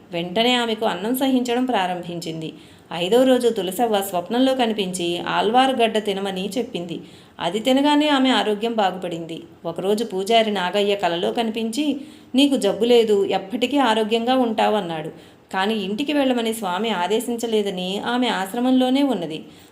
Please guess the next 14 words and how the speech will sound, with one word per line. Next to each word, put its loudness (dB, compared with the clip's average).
రెండు -2
రోజుల 2
తర్వాత 2
స్వామి -2
కలలో 2
కనిపించి, -2
"నీకు 0
జబ్బు 0
లేదు, 4
నీవి 2
ఆకు 2
ఎవరికిచ్చినా -2
జబ్బులు 0
పోతాయి" -2